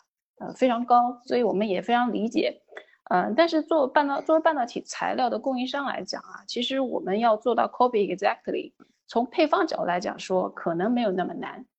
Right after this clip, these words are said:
但是我们还要更考-，更-，更加要考虑的一点就是说呢，在，你在长期的这种供应里面呢，你还要考虑一个I P的问题。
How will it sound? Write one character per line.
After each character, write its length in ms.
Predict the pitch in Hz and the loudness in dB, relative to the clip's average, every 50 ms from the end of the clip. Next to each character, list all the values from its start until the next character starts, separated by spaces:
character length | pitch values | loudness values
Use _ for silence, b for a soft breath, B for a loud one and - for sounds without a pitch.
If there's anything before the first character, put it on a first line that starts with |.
| _ _ _ | _ _ _
但 120 | - 262 269 | 0 2 2
是 220 | 262 269 240 190 | 4 6 6 6
我 40 | 170 | 4
们 100 | 190 208 | 4 0
还 140 | - - 196 | 2 4 4
要 80 | 220 233 | 4 4
更 180 | - 285 269 | 2 0 0
考-， 140 | 240 - - - _ | 0 -4 -8 -4 _
更-， 340 | 320 302 277 262 - - _ _ _ - | 2 2 2 0 -4 -10 _ _ _ 0
更 140 | 320 294 | 2 2
加 180 | 277 294 285 294 | 4 4 2 2
要 160 | 311 302 285 | 2 0 0
考 200 | 294 - - - | -4 -6 -8 -8
虑 60 | 196 | -4
的 80 | 202 220 | 0 0
一 80 | 226 233 | 0 0
点 220 | 220 190 - - | -2 -6 -8 -8
就 140 | - - 190 | -8 -8 -6
是 80 | 196 | -6
说 200 | 208 - - 208 | -6 -4 -4 -2
呢， 220 | 208 190 196 - - | -2 -4 -4 -6 -10
在， 380 | - - 220 202 - - - - _ _ _ _ _ _ _ _ _ | -4 -2 -2 -2 -2 -4 -6 -10 _ _ _ _ _ _ _ _ _
你 100 | - 180 | -6 -6
在 240 | 175 220 226 220 214 | -2 0 2 2 2
长 340 | 220 - - 185 180 220 240 | 0 -2 -4 -4 -4 -4 -4
期 160 | - - 320 | -4 -2 -2
的 120 | 285 240 | -2 -2
这 120 | 247 247 226 | -2 -2 -4
种 140 | 202 185 | -4 -4
供 220 | - - 240 226 220 | -2 0 0 0 2
应 100 | 214 196 | 0 -2
里 140 | 196 220 - | -2 -4 -6
面 160 | 180 175 170 | -6 -6 -6
呢， 100 | 185 180 | -6 -6
你 80 | 185 | -6
还 100 | 175 190 | -2 0
要 80 | 202 214 | 0 0
考 220 | 214 - - - | 0 0 -4 -2
虑 140 | - 190 196 | 2 2 2
一 20 | 196 | 2
个 80 | 208 | 2
I 160 | - - 214 220 | 2 2 2 0
P 200 | 214 - 247 247 | 2 0 0 0
的 100 | - - | 0 0
问 180 | 214 202 202 | -2 -4 -6
题。 320 | - - - - - - | -6 -8 -10 -10 -10 -10